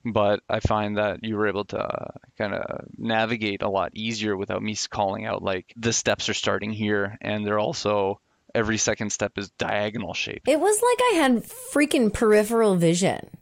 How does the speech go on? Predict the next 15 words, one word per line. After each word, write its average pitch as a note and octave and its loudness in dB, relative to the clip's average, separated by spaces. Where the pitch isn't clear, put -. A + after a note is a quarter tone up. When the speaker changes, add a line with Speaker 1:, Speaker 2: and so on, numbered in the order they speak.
Speaker 2:
and A3 6
it B3 4
was B3+ 2
liberating. G3+ 4
I G3 2
know G3+ 4
how, F#3 2
<laughs> - -6
I A#4+ 10
know C#4+ 8
how C4+ 4
cliche G#3+ 4
that's A3 2
gonna G3 4
sound, F3 0